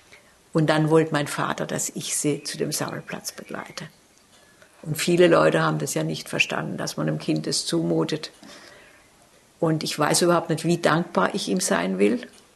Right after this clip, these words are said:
dafür. Denn erstens konnte ich so natürlich viel besser verarbeiten. Und zweitens wusste er ja, dass sie mich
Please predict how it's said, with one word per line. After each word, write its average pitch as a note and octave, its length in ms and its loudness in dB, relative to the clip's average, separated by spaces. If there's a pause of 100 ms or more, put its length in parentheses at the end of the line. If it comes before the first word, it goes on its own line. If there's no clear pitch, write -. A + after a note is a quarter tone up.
(160)
dafür. G3+ 540 2 (1300)
Denn E3+ 140 4
erstens D#3+ 500 0
konnte F3 320 2
ich - 100 0
so F3 400 0 (200)
natürlich E3 480 -2
viel G3+ 320 2
besser F3 300 4
verarbeiten. F3 840 -2 (760)
Und E3 220 2
zweitens F3 600 2
wusste F#3 340 0
er E3+ 160 4
ja, E3 240 2
dass D#3+ 260 0
sie F3 120 -2
mich F3+ 360 -4